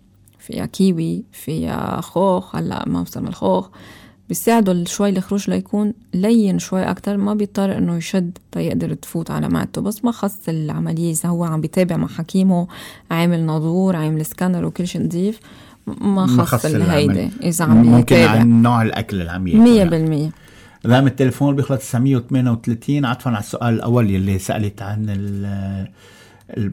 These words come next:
Speaker 2: ال-، الهليكوباكتير. انعمل تيست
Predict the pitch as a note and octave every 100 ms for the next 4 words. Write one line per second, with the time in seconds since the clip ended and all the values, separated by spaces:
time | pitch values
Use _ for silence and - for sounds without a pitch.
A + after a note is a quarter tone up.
0 | - A#2 A2 G#2+ G#2+ G#2+ G#2+ A2+ A#2 G#2+
1 | G#2+ G#2 G2 - B2+ C3+ C#3 A#2 G#2+ B2+
2 | B2 A2+ C3 C3 -